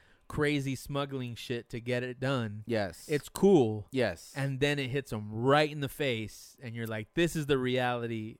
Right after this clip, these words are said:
Speaker 1: of
Speaker 2: Right.
Speaker 1: that."
Speaker 2: It's game
Speaker 1: Although,
Speaker 2: over.
Speaker 1: I just, I, maybe it's the time.
Speaker 2: Yes.
Speaker 1: But even back then, I don't think I could have made it half as far.
Speaker 2: Uh,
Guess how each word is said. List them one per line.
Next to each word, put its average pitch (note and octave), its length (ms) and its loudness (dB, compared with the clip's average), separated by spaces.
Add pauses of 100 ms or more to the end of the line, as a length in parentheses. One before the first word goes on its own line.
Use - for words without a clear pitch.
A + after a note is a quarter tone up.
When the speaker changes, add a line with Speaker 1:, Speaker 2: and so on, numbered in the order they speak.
(120)
Speaker 1:
of A#2+ 160 -4
Speaker 2:
Right. G2 100 -4
Speaker 1:
that." G2 240 -2
Speaker 2:
It's F2+ 100 -10
game D2+ 100 -8
Speaker 1:
Although, D3+ 380 6
Speaker 2:
over. G#2 340 0 (160)
Speaker 1:
I - 180 -6
just, D3+ 340 -6
I, B2 100 -14 (140)
maybe G#3+ 360 2
it's G#3 140 0
the D3 140 -4
time. G#3 600 -2 (160)
Speaker 2:
Yes. G2+ 380 -4
Speaker 1:
But C#3 120 2
even A3 220 0
back E3+ 340 -2
then, C3 400 0 (320)
I E3 80 2
don't B3 160 -2
think E3+ 140 0
I C#3+ 60 0
could C#3 160 -2
have B2 100 -2
made A#2 180 -2
it A2+ 120 -8
half C3+ 440 -2
as A2+ 120 -2
far. A#2+ 460 -8 (840)
Speaker 2:
Uh, D#3 100 -4